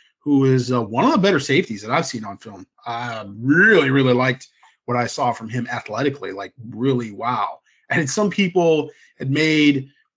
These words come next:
the comparison, "Oh, he sorta is Jim Leonhard." And trust me, <laughs> J-, Jim Leonhard had a, had a good career in the N F L, but he was, like, one of the smallest safeties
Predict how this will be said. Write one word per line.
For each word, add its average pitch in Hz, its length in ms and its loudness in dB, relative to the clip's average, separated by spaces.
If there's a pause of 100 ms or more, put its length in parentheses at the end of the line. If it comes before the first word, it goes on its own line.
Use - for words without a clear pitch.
(140)
the 131 440 2
comparison, 147 560 0
"Oh, 180 220 -4
he 151 180 -6
sorta 156 440 -4
is 143 600 -2
Jim 127 340 -4
Leonhard." 135 400 -4 (120)
And 123 240 -6 (520)
trust 160 300 -4
me, 113 200 -6 (220)
<laughs> - 720 -12
J-, 147 360 0
Jim 262 220 4
Leonhard 247 340 4
had 202 180 2
a, 151 300 -2
had 185 120 0
a 156 60 0
good 175 260 -4
career 175 480 0 (220)
in 156 100 -2
the 160 60 -2
N 165 100 0
F 165 100 -2
L, 180 80 2
but 151 120 0
he 185 100 2
was, 233 120 0
like, 165 140 2
one 165 200 0
of 151 60 -2
the 139 80 0
smallest 156 640 -6
safeties 131 560 -4